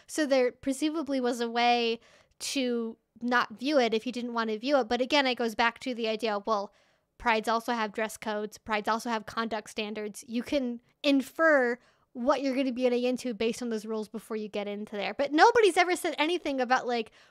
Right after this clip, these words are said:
we shouldn't, we shouldn't have slut walks. We shouldn't have naked pride. We shouldn't have, like, naked bike rides because,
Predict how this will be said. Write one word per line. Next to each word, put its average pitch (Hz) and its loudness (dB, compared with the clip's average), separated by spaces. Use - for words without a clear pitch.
we 302 4
shouldn't, 294 -6
we 285 0
shouldn't 302 -2
have 285 2
slut - 0
walks. - -6
We 277 2
shouldn't 285 -2
have 262 0
naked 269 0
pride. 262 2
We 269 -4
shouldn't 277 -4
have, 262 0
like, 240 -4
naked 254 -4
bike 220 -4
rides 202 -6
because, 220 -4